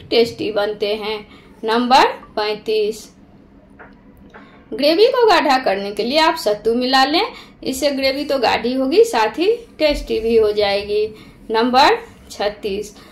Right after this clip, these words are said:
पकौड़ी बनाते समय अगर उसके घोल में एक चुटकी अरारोट और थोड़ा गर्म ऑयल मिला दिया जाए तो पकौड़े अधिक कुरकुरे और tasty बनते हैं। Number सैंतीस,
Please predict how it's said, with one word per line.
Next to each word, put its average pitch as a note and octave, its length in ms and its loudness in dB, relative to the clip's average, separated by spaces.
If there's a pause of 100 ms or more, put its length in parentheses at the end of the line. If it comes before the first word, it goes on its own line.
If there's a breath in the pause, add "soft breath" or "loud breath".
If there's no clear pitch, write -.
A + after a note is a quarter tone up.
(220 loud breath)
पकौड़ी C#4+ 460 4
बनाते C4 500 2
समय G#3+ 320 -2
अगर F#4+ 360 4
उसके B3+ 300 2
घोल G#3 280 -4
में A#3+ 120 -2
एक E4 240 0
चुटकी G4 460 -2
अरारोट G#3 600 2
और D4+ 220 -2
थोड़ा D4 360 2 (680 loud breath)
गर्म G#3 340 2
ऑयल B3+ 260 2
मिला C4+ 300 0
दिया C#4 240 0
जाए F#4+ 200 0
तो F#4+ 180 -4
पकौड़े A#3 380 2
अधिक E4 420 0
कुरकुरे B3 460 0
और D#4+ 220 2
tasty G#3+ 420 -2
बनते G#3 440 -4
हैं। G#3 240 -10 (480 loud breath)
Number C4 480 2 (160)
सैंतीस, G#3+ 680 -8